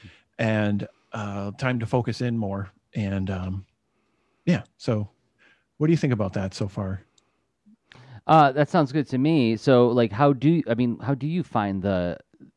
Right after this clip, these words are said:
Speaker 2: the uh-ohs? Like, the, the, the, the, uh, distribution of commitment that doesn't match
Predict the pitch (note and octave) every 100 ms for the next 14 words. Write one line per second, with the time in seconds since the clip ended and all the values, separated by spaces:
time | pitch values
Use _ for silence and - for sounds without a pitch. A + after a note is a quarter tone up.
0 | _ _ - G#2 G2+ G2+ F#2+ F2+ F2 C#2+
1 | - - - _ _ F#2+ E2+ F#2 F#2+ F2
2 | F2 E2+ - - G2+ G2+ F2 F#2 F#2+ -
3 | - G2+ E2+ C#2+ D2 _ - _ _ _
4 | _ _ _ _ _ _ - C3+ B2 B2
5 | A#2+ D#3 - C#3 D#3+ - C#3 B2 - B2
6 | C#3 A2 G#2+ - A2+ G2 B2+ A#2 G2+ A2+
7 | A#2+ A2 - -